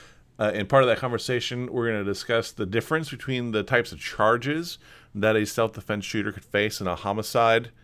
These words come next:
situation, from manslaughter to first and second degree murder.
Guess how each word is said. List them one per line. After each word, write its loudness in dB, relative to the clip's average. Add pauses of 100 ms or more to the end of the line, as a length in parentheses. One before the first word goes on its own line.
(140)
situation, 0 (460)
from -2
manslaughter 2
to 0
first -2
and -6
second -8
degree -4
murder. 0